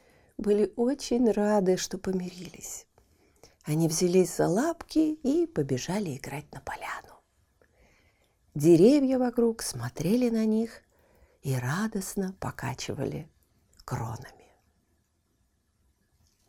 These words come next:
Как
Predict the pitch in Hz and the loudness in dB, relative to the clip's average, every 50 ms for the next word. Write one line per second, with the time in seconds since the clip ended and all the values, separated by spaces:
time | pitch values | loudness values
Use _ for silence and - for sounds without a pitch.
0 | _ _ _ _ _ _ - - - _ _ _ _ _ - _ _ _ _ _ | _ _ _ _ _ _ -20 -20 -20 _ _ _ _ _ -20 _ _ _ _ _
1 | _ _ _ _ _ _ _ _ _ _ _ _ - _ _ _ _ _ _ _ | _ _ _ _ _ _ _ _ _ _ _ _ -20 _ _ _ _ _ _ _
2 | _ _ _ _ _ - 151 160 214 285 - - - | _ _ _ _ _ -6 -2 -2 -2 -2 -4 -8 -18